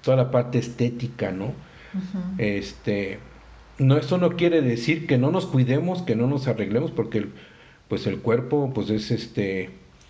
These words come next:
Speaker 1: de alguna manera es parte nuestra, como somos alma y cuerpo,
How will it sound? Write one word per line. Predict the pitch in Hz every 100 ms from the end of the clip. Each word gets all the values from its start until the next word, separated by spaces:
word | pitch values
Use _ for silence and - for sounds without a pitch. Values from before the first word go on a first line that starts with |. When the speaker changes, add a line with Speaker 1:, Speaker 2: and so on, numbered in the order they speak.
| - -
Speaker 1:
de | 104
alguna | 104 120
manera | 127 107 107 127
es | 131
parte | 131 135 - 127
nuestra, | 117 135 147 - 127 -
como | 107 - - - -
somos | - 113 110 117 - - - - - -
alma | 107 110 117
y | 104
cuerpo, | - 120 131 135 - 135 156